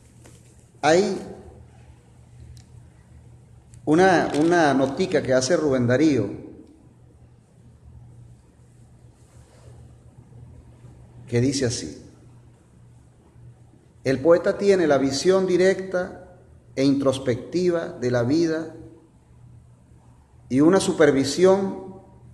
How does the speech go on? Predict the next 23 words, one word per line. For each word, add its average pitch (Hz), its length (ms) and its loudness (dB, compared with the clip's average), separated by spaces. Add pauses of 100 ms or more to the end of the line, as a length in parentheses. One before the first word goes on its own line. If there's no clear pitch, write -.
(160)
que 117 100 -2
va 135 120 4
más 160 220 -2
allá 170 320 -2
de 170 120 -4
lo 135 180 -4
que 117 80 -8
está 139 320 -4
sujeto 147 1000 -4 (100)
a 120 100 -2
las 117 200 0
leyes 139 600 -2
del 123 140 -4
general 113 400 -4
conocimiento. 107 640 -10 (3500)
El 113 160 -4
poeta 117 360 -2
tiene 160 280 0
la 120 80 0
visión 117 340 -4
directa 165 800 -4
e 156 120 2
introspectiva, 175 1400 -2